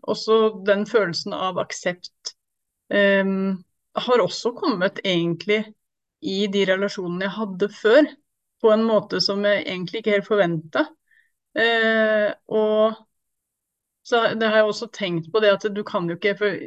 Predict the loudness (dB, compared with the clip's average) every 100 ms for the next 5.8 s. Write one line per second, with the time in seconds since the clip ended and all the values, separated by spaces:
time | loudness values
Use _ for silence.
0 | -10 -2 0 0 -4 -6 -4 -4 0 2
1 | 2 -2 -4 -2 0 2 2 0 -2 -2
2 | -2 -6 -14 -10 -8 -10 _ _ _ _
3 | _ _ _ -8 -6 -2 0 2 0 0
4 | -2 -4 -4 -2 -4 -2 0 2 0 0
5 | -6 -2 0 0 -2 _ _